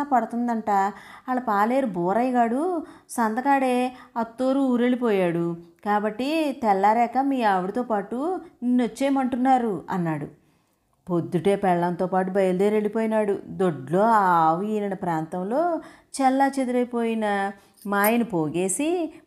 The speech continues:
మూట కట్టేసి కొబ్బరి చీపురుతో పరపరమంటూ తుడుస్తుంటే అప్పుడే పుట్టిన ఆ లేగదూడని వేడినీళ్లతో స్నానం చేయిస్తా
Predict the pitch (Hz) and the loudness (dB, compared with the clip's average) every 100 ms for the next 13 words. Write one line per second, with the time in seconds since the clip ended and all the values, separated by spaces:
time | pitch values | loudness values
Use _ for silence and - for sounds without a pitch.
0 | - 190 214 247 220 - 226 226 330 403 | -4 -2 0 0 -2 -2 -4 -2 0 0
1 | 349 - - _ - 226 262 254 233 226 | -2 -8 -20 _ -2 0 0 0 -2 -2
2 | 226 220 247 - 226 220 202 220 240 180 | -6 0 0 2 0 0 -2 -4 -4 -4
3 | 160 - 190 208 320 359 339 - _ 247 | -6 -8 -8 -4 -2 -4 -6 -16 _ -6
4 | 254 - _ 349 339 339 247 220 214 202 | -6 -10 _ 2 2 2 -2 0 2 2
5 | 185 185 202 247 247 214 190 185 185 - | 2 2 2 2 0 0 -2 -4 -6 -14
6 | _ 208 226 247 247 220 208 190 - 165 | _ -2 2 4 2 2 0 -4 -2 -2
7 | 165 180 196 190 185 - 302 339 | -2 -2 -2 -2 -4 -2 0 -2